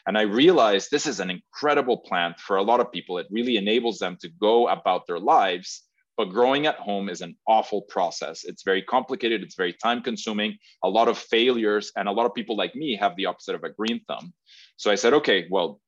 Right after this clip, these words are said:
this could be the foundational technology for helping people grow five percent of their food at home. Um, why don't we leverage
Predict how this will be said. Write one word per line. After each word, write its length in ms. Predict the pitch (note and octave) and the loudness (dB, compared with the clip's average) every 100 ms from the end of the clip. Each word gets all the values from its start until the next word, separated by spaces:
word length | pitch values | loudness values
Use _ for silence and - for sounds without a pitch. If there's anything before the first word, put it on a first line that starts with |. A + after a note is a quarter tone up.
| _ _ - | _ _ 0
this 180 | C#3 | 0
could 240 | - D#3 - | 0 -2 0
be 80 | C#3 | 0
the 100 | B2 | 0
foundational 720 | A2+ G2+ G2 A#2 B2+ C3 G#2+ | -2 -4 -2 -4 -4 -6 -8
technology 760 | - F#2 G2+ G#2+ G#2 F2 F2 - | -10 -6 -2 0 -2 -6 -12 -8
for 120 | F#2 | -8
helping 380 | E2+ A2+ - B2 | -2 -2 -2 -6
people 320 | G#2 G2 F#2+ - | -8 -10 -10 -2
grow 280 | G#2+ A2 | 4 4
five 320 | G#2 G#2 G2+ - | 4 0 -2 -4
percent 240 | - G2 | -10 -8
of 80 | F2 | -8
their 100 | F2 | -10
food 240 | - F#2 | -8 -4
at 100 | D#2+ | -4
home. 420 | - E3 F#2+ F#2 - _ - - | -2 -2 -2 -4 -10 _ -20 -6
Um, 540 | F#2 F2+ F2+ F2 F2 - | 0 2 2 0 -2 -8
why 180 | E2+ G#2+ | -2 0
don't 220 | B2 C3+ | 0 -2
we 200 | G#2+ A#2+ | -2 -2
leverage 440 | B2 G#2 G2+ G2+ | 0 0 0 -2